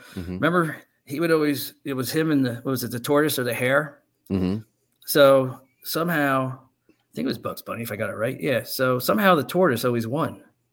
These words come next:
Speaker 2: And how did he always win? Well, if you don't have negative returns, remember zero, remember out there, zero's your hero. So if you're not paying fees and you don't have risk and you don't have negative years, guess what? You don't have to make thirty percent in one year.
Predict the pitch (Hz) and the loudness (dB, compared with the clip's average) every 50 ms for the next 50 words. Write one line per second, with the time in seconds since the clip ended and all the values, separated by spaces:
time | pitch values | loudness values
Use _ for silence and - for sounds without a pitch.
0 | _ _ _ _ _ _ _ _ _ - 113 113 113 120 131 127 131 139 139 139 | _ _ _ _ _ _ _ _ _ -16 -14 -12 -6 -4 -2 0 2 2 2 2
1 | 139 131 170 175 147 - - - _ - 117 113 120 127 - - _ _ _ _ | 2 0 -2 -2 -2 -4 -6 -12 _ -10 -6 -6 -6 -6 -8 -12 _ _ _ _
2 | _ - - _ _ _ _ - - 226 294 311 285 202 165 196 214 202 180 156 | _ -20 -20 _ _ _ _ -4 2 6 8 8 8 8 8 6 6 6 6 4
3 | 127 117 120 - 175 208 196 120 92 98 110 - - _ _ _ 127 127 147 160 | 4 2 2 2 4 4 4 4 2 -2 -8 -14 -16 _ _ _ -4 -2 0 2
4 | 160 135 131 131 - _ - 110 104 123 151 160 165 160 156 160 135 147 180 185 | 0 0 -2 -4 -10 _ -14 -8 -2 0 4 4 6 4 4 2 2 4 4 6
5 | 170 151 139 131 135 131 131 131 131 127 - - 104 104 135 151 156 156 151 131 | 8 6 6 4 2 2 0 0 0 -2 -6 -10 -8 -4 -2 0 0 0 0 0
6 | 147 143 113 160 175 160 120 107 104 107 117 - _ _ _ _ _ _ _ _ | -2 -2 -2 -2 0 0 0 0 0 -2 -6 -8 _ _ _ _ _ _ _ _
7 | _ _ - - 117 127 160 165 160 202 185 175 165 151 - 196 202 165 123 110 | _ _ -6 -4 0 0 0 2 2 2 4 4 2 2 0 0 2 2 2 0
8 | 120 131 127 - - _ _ _ _ _ _ _ _ _ - 110 120 143 147 156 | -2 -6 -8 -10 -16 _ _ _ _ _ _ _ _ _ -4 0 2 2 4 6
9 | 151 135 120 151 170 139 127 131 - - 104 127 143 143 139 120 135 139 131 127 | 6 6 6 4 2 2 0 -2 -4 -4 -2 0 2 2 2 2 2 2 0 0
10 | 123 110 139 165 175 143 117 117 117 - - - _ _ _ _ _ _ _ _ | -2 0 0 2 2 2 0 -2 -4 -8 -12 -16 _ _ _ _ _ _ _ _
11 | _ _ _ _ - - 127 139 180 185 - - - - - _ _ _ _ _ | _ _ _ _ -6 -6 -2 0 2 2 2 0 -4 -14 -20 _ _ _ _ _
12 | _ _ _ _ - 190 240 247 254 233 - 185 180 202 214 233 226 - - - | _ _ _ _ 2 4 6 6 6 4 2 0 -2 2 2 2 2 0 -2 -8
13 | - _ - - - - - 185 185 190 185 180 160 - - 202 214 196 - - | -16 _ -20 -20 -8 -2 0 0 2 2 0 0 -2 -4 -2 -2 -2 -2 -4 -4
14 | - 113 110 127 143 135 139 160 190 190 110 - - | -6 -8 -4 -4 -2 -2 0 0 0 -2 -2 -4 -8